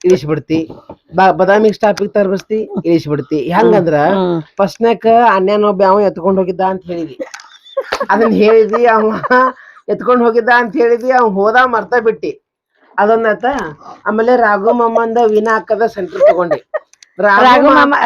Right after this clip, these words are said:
Speaker 2: ರಾಘು ಮಾಮ ಅಲ್ಲ.
Speaker 1: ಆ? ಅನಿತಾನ್ ಗಂಡ.
Speaker 2: ಅಲ್ಲ, ಆ, ಎಂತ
Speaker 1: ಸುಭಾಷ್ ಮಾಮ.
Speaker 2: ಸುಭಾಷ್ ಮಾಮ.
Speaker 1: ಹಾ, ಸುಭಾಷ್ ಮಾಮ ಸೆಂಟರ್ ತಗೊಂಡು,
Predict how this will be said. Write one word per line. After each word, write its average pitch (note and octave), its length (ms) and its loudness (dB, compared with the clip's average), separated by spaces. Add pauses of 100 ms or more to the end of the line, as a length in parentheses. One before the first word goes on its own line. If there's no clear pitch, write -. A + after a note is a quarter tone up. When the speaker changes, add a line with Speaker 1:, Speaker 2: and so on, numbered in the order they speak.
Speaker 2:
ರಾಘು A3 340 0
ಮಾಮ C#4 260 -2
ಅಲ್ಲ. A3+ 180 -2 (240)
Speaker 1:
ಆ? A#3+ 100 -8 (960)
ಅನಿತಾನ್ A3 320 0
ಗಂಡ. A3 220 -2 (400)
Speaker 2:
ಅಲ್ಲ, C4+ 260 2 (360)
ಆ, G3+ 380 0
ಎಂತ E3+ 280 -10
Speaker 1:
ಸುಭಾಷ್ C#4+ 260 2
ಮಾಮ. A3 200 -2 (300)
Speaker 2:
ಸುಭಾಷ್ G#3+ 340 0
ಮಾಮ. A3 260 -2
Speaker 1:
ಹಾ, F#3 140 0 (300)
ಸುಭಾಷ್ B3 340 4
ಮಾಮ B3 260 2
ಸೆಂಟರ್ A#3 380 0
ತಗೊಂಡು, A#3 520 -2